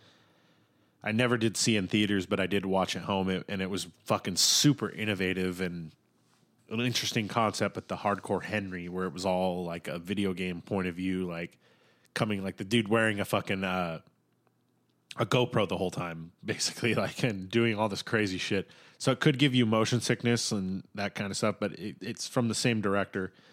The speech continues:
And then the, um, like I said, I believe it was produced by the same people that, um, uh,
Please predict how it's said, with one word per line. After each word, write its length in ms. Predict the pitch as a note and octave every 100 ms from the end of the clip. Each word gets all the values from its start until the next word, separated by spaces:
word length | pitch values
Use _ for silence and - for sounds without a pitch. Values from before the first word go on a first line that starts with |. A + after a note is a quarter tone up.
| - _
And 220 | - G2+ G2
then 200 | F#2+ F#2
the, 320 | G2 F#2+ E2+
um, 480 | F#2 F2+ E2 D#2+ - _ _ _ _ _ _ _ _
like 180 | - F2+
I 40 | -
said, 180 | G2+
I 60 | F2+
believe 280 | E2 F#2+ F2
it 60 |
was 140 | - -
produced 440 | - F2 F2 -
by 120 | F2
the 80 | D#2
same 260 | - F2 E2
people 280 | F2+ - E2
that, 260 | E2 D2
um, 380 | D#2+ E2 D#2 D2+ _ _ _ _ _ - - _ - _ - - _ _ _ _ _
uh, 240 | G2+ B2+